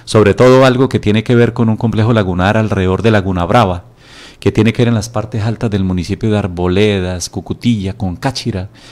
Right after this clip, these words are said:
y es interesante ver ese complejo lagunar. Aparte de otros espacios que son interesantes, eh, de verlos en todos los complejos, no solamente ahí, también tenemos que en el norte de Santander hacen parte de otros dos complejos paramunos, como es el del Tamá,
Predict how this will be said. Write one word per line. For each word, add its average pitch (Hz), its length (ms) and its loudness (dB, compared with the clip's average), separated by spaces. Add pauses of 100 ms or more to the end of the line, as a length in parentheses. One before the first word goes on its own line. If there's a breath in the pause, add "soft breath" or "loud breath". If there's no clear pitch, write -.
(160 loud breath)
y 107 100 0
es - 120 0
interesante 107 560 -2
ver 113 140 -4
ese 117 140 -6
complejo 101 340 -2
lagunar. 98 400 -2 (480 loud breath)
Aparte 151 400 0
de 156 80 4
otros 160 200 2
espacios 143 680 -2
que 107 140 -4
son 110 180 -2
interesantes, 110 800 -2
eh, 92 440 -6
de 104 160 2
verlos 110 400 4
en 85 140 -6
todos 117 200 0
los - 40 -8
complejos, 98 400 -2
no 107 140 -2
solamente 135 400 0
ahí, 156 240 -4 (480 loud breath)
también 104 240 2
tenemos 127 320 0
que 131 80 -2
en 104 40 0
el 98 80 0
norte 101 220 -2
de 120 80 2
Santander 110 560 -2 (240)
hacen 107 380 -2
parte 120 300 -4
de 104 60 0
otros 113 160 -2
dos 113 160 0
complejos 113 680 -2 (480 loud breath)
paramunos, 107 560 2
como 95 260 -4
es 92 300 -6
el 104 160 -6
del 92 220 -8
Tamá, 98 340 -6